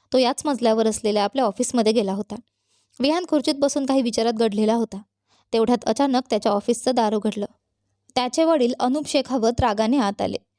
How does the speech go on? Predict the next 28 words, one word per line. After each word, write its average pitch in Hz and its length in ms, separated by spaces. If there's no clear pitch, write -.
"नेहमीप्रमाणे 285 800
तू 277 120
तुझ्याच 269 360
मनाचे 269 300
करतोस. 196 480
माझ्या 240 260
कोणत्याच 254 400
प्रश्नाचं 262 420
उत्तर 247 320
देणं 247 300
तुला 247 160
कधीही 240 280
गरजेचं 220 440
वाटलं 226 300
नाही. 220 220
पण 285 120
आज 269 200
मी 302 120
विचारू 302 300
शकतो 285 320
का, 233 200
हे 277 80
काय 214 220
चाललंय? 240 380
तो 294 80
बाळ 247 220
कोणाचा 277 380
आहे?" 226 220